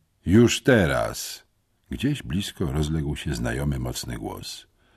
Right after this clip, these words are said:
Z za krzaków wyskoczył mój przyjaciel Syfon i cała paczka znajomych chłopaków. Misio Kiejstut, Hubert Pucułka,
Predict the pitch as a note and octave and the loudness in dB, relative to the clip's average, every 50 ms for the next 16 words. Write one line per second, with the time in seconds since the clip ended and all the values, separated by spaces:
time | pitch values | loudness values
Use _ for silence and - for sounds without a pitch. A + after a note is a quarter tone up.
0 | _ _ - - G#1+ - - - - - - - F2 - - A2 - - - _ | _ _ -10 -8 -6 -4 -4 -4 -4 -2 0 0 0 0 -2 -8 -8 -8 -18 _
1 | _ _ - - - - D#2+ E2 - - G#2 G2 - - F#2 E2 C#2+ C#2+ D2+ D2+ | _ _ -20 -14 -4 0 0 0 2 4 2 2 4 4 2 2 2 2 0 0
2 | - - - F2 F2+ F#2 - - B1+ A#1+ - - - - G2 F2 - A#2 A#2+ B2 | 0 2 4 4 4 4 2 0 -6 -6 -6 -6 -2 0 0 0 2 0 0 0
3 | B2 C3+ - _ _ - - - - C#3 - - A#2+ B2 B2 A2 F2 - G#2 G2+ | 0 -2 -6 _ _ -20 -8 0 0 2 2 4 4 4 4 4 4 2 2 2
4 | - - G#2 D#2+ C2+ C#2+ D2+ D#2+ D#2+ D#2 D#2+ D2+ - - - D2 C#2 - - - | 2 2 0 2 2 2 2 4 4 4 2 0 -2 -4 -6 -4 -4 -4 -6 -8
5 | - - - - - - _ _ _ _ _ _ _ _ - C3 B2+ - - - | -8 -14 -16 -16 -20 -20 _ _ _ _ _ _ _ _ 6 6 6 6 2 -4
6 | - - G2 G2 F#2 - - - C3+ B2+ - - - _ _ - _ _ - - | -2 2 4 4 4 2 0 -2 -2 -2 -2 -8 -20 _ _ -20 _ _ 4 6
7 | E3+ C3 F#2 D2+ C2 - - - - - - - - F#2+ G2 F2+ - A2+ A2+ A#2+ | 6 6 6 2 -4 -6 -8 -8 -6 -6 -4 2 4 4 4 4 4 4 2 2
8 | B2 | 2